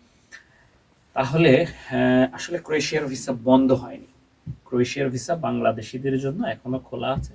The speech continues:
হচ্ছে। But আগে যেমন যে কোনো কোম্পানি, উম, যেন তেন কোম্পানি থেকে ওয়ার্ক পারমিট বের করেই ভিসা হতো, এখন আর সেটা হবে না। এখন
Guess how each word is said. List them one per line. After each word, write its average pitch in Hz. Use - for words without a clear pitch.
হচ্ছে। -
But 175
আগে 139
যেমন 151
যে 196
কোনো 180
কোম্পানি, 147
উম, 131
যেন 139
তেন 143
কোম্পানি 139
থেকে 135
ওয়ার্ক 127
পারমিট 123
বের 120
করেই 131
ভিসা 117
হতো, 117
এখন 139
আর 120
সেটা 113
হবে 120
না। 190
এখন 123